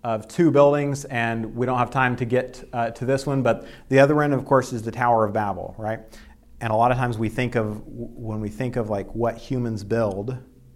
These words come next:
um, this might be one of the stories. So, uh, we'll, we'll explore these, uh, later on,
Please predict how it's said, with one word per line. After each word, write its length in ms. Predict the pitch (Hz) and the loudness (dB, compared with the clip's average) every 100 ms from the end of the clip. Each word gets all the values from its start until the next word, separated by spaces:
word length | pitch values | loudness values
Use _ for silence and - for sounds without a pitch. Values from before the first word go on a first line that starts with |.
| - - - - - - - | -20 -20 -20 -20 -20 -20 -10
um, 260 | 110 107 101 117 | -6 -4 -6 -4
this 240 | 120 117 | -4 -2
might 180 | 123 113 | -2 -2
be 100 | 113 | -4
one 160 | 110 | -4
of 60 | 107 | -6
the 60 | 98 | -10
stories. 540 | - 110 92 - - - - - - - | -10 -8 -8 -12 -20 -20 -20 -20 -20 -12
So, 140 | - 127 | 2 4
uh, 240 | - - - | 4 -4 -6
we'll, 340 | 135 156 165 | 2 4 4
we'll 380 | 160 170 165 165 | 6 8 8 4
explore 480 | 160 151 - 185 175 | 0 -4 4 8 8
these, 640 | 151 147 131 - - - | 8 6 4 0 -8 -4
uh, 480 | 127 117 113 110 110 - | 4 8 8 6 2 -4
later 400 | 120 123 120 117 | 0 2 2 2
on, 340 | 117 117 110 | 0 0 -4